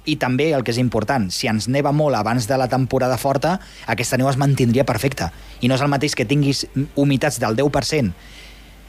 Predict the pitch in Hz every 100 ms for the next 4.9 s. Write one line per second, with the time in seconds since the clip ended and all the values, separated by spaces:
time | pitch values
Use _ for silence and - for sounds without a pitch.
0 | - - 135 165 127 107 165 170 160 151
1 | 151 160 165 156 165 160 143 151 143 156
2 | 147 127 90 123 131 131 123 117 170 151
3 | 165 170 156 151 180 170 147 143 135 135
4 | 147 160 147 117 107 220 135 110 117